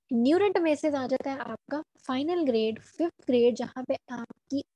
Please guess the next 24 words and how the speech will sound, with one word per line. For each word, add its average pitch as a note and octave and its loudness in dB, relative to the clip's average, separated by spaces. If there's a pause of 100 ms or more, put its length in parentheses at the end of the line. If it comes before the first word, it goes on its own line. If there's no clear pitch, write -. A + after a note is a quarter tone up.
(140)
all D4+ 4
over E4 2
the D#4 2
जितनी C#4+ -2
भी D#4 -2
आपकी C4 -4
connective A#3+ -4
tissue A#3 -8
है A#3+ -8
वो A#3 -4
सब D4+ -2
के D#4+ 0
सब C4+ -8 (100)
क्या A3+ -4
है, A#3+ -6 (460)
Discontinuation G#3+ -2
आ G#3+ -10
रही A3+ -8
है A3 -6
उसमें, G#3+ -14 (600)
like D4 8
laceration, A3 -2 (720)
जिसमें C4+ 0
आपकी B3+ 0